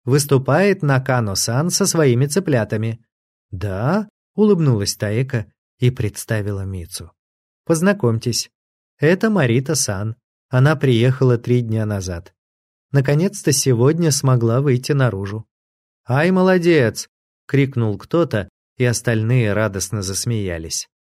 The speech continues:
Мицу от стыда и тоски уставилась в землю, но тут кто-то сказал: «На себя посмотри, сам-то две недели прорыдал в комнате».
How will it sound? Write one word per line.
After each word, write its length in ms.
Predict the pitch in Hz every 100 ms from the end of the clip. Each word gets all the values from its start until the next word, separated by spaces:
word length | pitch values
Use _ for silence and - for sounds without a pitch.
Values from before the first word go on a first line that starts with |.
| _ _ _ _ _ _ _
Мицу 580 | 110 123 156 - 107 95
от 180 | - 110
стыда 440 | - 123 123 139
и 80 | 113
тоски 500 | 101 101 - - 147
уставилась 680 | 113 92 - 123 107 101 95
в 60 |
землю, 500 | 98 127 120 85 80 - _ _ _ _
но 160 | 127 135
тут 220 | 143 196
кто-то 300 | - 147 139
сказал: 560 | 131 - 98 87 82 - _ _ _ _ _ -
«На 140 | 127
себя 420 | - 156 160 160
посмотри, 760 | 131 120 131 123 120 110 92 - _ _ _
сам-то 500 | - 180 165 135 120
две 280 | 117 139 180
недели 500 | 185 180 175 147 110
прорыдал 560 | 113 131 143 147 113
в 120 | 95 -
комнате». 680 | 156 120 101 90 98 76